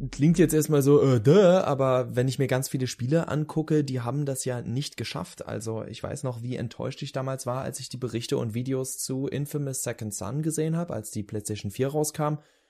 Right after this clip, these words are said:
weil ich mir da dann auch sofort dachte, „Ja, schön, ihr habt das Gleiche nochmal gemacht, nur mit anderen Farben und ein bisschen flüssiger.“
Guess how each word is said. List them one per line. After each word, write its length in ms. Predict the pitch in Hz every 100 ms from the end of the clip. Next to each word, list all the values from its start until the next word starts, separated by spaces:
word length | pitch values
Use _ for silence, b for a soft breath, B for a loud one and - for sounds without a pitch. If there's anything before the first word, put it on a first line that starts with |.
| b b b _
weil 240 | - 113 98
ich 200 | - -
mir 280 | 113 135
da 240 | 143 139 131
dann 240 | 135 135
auch 320 | - 120 170
sofort 480 | 170 139 135 131 131
dachte, 440 | 120 127 - 147 147 b b b
„Ja, 300 | 139 143 131
schön, 520 | - 220 233 98 - -
ihr 240 | 123 127
habt 260 | 120 - -
das 240 | 143 -
Gleiche 540 | - 113 123 160 165 165
nochmal 580 | 156 151 131 135 160 151
gemacht, 460 | 135 120 123 -
nur 240 | 123 127 135
mit 200 | 127 -
anderen 460 | 127 131 131 131
Farben 480 | 123 139 143 143 147
und 220 | 127 127
ein 100 | 131
bisschen 400 | 127 127 - 123
flüssiger.“ 600 | 123 196 185 95 82 82